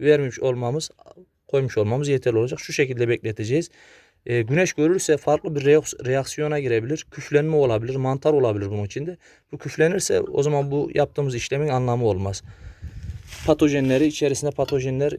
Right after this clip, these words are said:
istemediğimiz patojenler girmiş olabilir. Bir hafta kadar, reaksiyon bitene kadar şöyle yapalım hemen. Şöyle arada da karıştırırsak şu şekilde. Yani bunu eze-, şi-, kemikleri ezedebiliriz.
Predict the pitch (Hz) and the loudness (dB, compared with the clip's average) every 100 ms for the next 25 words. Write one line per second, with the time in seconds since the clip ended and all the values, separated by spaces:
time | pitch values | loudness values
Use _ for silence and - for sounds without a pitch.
0 | - - - 135 117 139 - 131 127 117 | -6 -4 -2 0 0 -2 -2 -4 -4 -4
1 | 120 131 139 123 113 107 110 151 160 196 | -2 -2 0 0 0 -2 0 -2 0 2
2 | 156 - 123 113 110 127 143 143 135 - | 2 0 -4 -2 -2 0 2 2 2 -2
3 | 147 139 143 120 104 - 123 123 120 101 | -2 -4 -4 -4 -4 -4 -4 -4 -2 -2
4 | 107 107 98 101 131 - - - _ _ | -4 -8 -6 -6 -6 -12 -20 -20 _ _
5 | _ _ - - - 110 107 104 107 - | _ _ -12 -6 -2 0 0 0 -2 -6
6 | - - - - - _ - 120 113 - | -20 -20 -20 -20 -20 _ -2 0 0 -2
7 | 120 107 - 101 - - 95 95 110 123 | -4 -2 -2 -4 -4 -6 -6 -6 -6 -8
8 | - - _ - - - _ _ - - | -14 -20 _ -20 -20 -20 _ _ -20 -16
9 | - 113 120 143 147 - 170 165 160 - | -4 0 2 2 2 4 4 4 2 0
10 | 139 - 143 107 - - - 165 160 165 | -8 -10 -10 -10 -12 -10 -4 -4 0 2
11 | 160 151 147 147 120 101 98 156 - | 4 4 2 2 0 0 -2 -4 -8